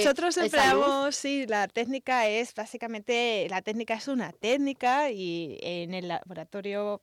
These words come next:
Speaker 1: ahora mismo, eh, confieso, aún no la estamos usando, pensamos usarla, pero bueno, son técnicas que en el laboratorio, bueno, en el instituto hay mucha gente que está empleando. ¿Y qué es lo que pasa? Pues lo que pasa es que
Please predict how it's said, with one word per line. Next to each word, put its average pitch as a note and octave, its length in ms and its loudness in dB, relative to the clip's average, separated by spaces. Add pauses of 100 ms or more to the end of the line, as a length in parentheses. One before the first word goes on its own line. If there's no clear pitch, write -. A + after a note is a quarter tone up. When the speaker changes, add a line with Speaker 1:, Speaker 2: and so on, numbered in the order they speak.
(120)
Speaker 1:
ahora F#3 240 -6
mismo, A#3 420 -4 (500)
eh, F3 360 -2
confieso, A3 580 0
aún G3 320 -2
no G3+ 100 -4
la F#3+ 100 -2
estamos G#3 440 -4
usando, A#3+ 460 -4 (120)
pensamos A3+ 480 -2
usarla, A3+ 520 -2
pero G#3+ 200 0
bueno, F#3+ 220 -2
son G#3 340 -2 (300)
técnicas A3+ 640 2
que G3 380 -2
en G3+ 80 -4
el F#3 120 -6
laboratorio, F#3 880 -4
bueno, G3+ 220 -2
en F3+ 60 -8
el F3+ 100 -8
instituto A3 500 -10
hay F3 240 -2
mucha F3+ 240 -14
gente F3 260 -12
que F3 80 -14
está F3+ 380 -6
empleando. F3+ 560 -4
¿Y A#3 60 -8
qué G3+ 100 -8
es F#3+ 140 -10
lo G3 100 -8
que G3 140 -12
pasa? G3 380 -6
Pues F3+ 280 -12
lo F3+ 80 -16
que F3 140 -18
pasa F3+ 480 -6
es F3 240 -6
que F#3+ 340 -6